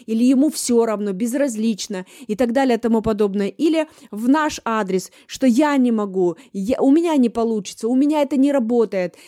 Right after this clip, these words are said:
э, я не слишком, э, хороша для того, чтобы это проявилось в моей жизни и так далее. И меньше всего почему-то вот здесь есть истинное понимание, кто на самом деле стоит за этой проблемой.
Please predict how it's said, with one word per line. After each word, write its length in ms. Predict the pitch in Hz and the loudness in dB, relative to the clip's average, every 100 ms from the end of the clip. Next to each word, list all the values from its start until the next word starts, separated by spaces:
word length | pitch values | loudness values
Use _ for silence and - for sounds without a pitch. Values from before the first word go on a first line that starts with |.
| - | -20
э, 320 | - 196 202 196 | -6 -2 0 0
я 380 | 233 240 339 | 0 2 2
не 100 | 302 | 2
слишком, 500 | 294 277 262 269 247 | -2 -4 -4 -2 -2
э, 260 | 233 220 220 | 0 -2 -4
хороша 520 | 269 269 262 - 262 | -2 -2 -2 -2 -2
для 220 | 220 208 | -2 -4
того, 220 | 220 233 247 | -4 -4 -2
чтобы 260 | - 233 | -2 -2
это 240 | 233 240 226 | -2 -6 -6
проявилось 520 | 226 226 233 226 - | -4 -2 0 -2 -2
в 60 | |
моей 160 | 220 220 | -2 -2
жизни 420 | 202 214 185 185 - - | 0 -2 -2 -6 -8 -14
и 100 | - | -6
так 200 | 240 254 | -2 0
далее. 400 | 247 269 233 175 - - _ | 0 0 0 -2 -6 -20 _
И 260 | - 277 269 - | 2 4 4 2
меньше 420 | 254 330 285 277 | 2 2 0 -4
всего 360 | 233 277 277 339 | -4 0 0 0
почему-то 600 | 294 - 254 240 233 208 | -2 -2 2 2 0 0
вот 180 | 220 | 0
здесь 380 | 208 220 294 320 - - _ | 0 -2 -2 -2 -10 -20 _
есть 480 | - 190 240 294 - - | -8 0 2 2 -2 0
истинное 500 | 320 - 294 262 254 | 0 0 0 0 0
понимание, 640 | 262 247 247 302 311 285 | 2 4 4 2 2 0
кто 340 | 277 - 302 302 | -2 -4 -2 0
на 140 | 294 | -2
самом 520 | 269 - 330 302 254 214 | -4 -4 -4 -2 -2 -2
деле 280 | 240 220 | 0 -2
стоит 320 | 196 226 214 190 | -2 -4 -4 -2
за 60 | |
этой 180 | 220 262 | -2 -4
проблемой. 580 | - 262 277 254 165 | -4 -4 -2 -4 -6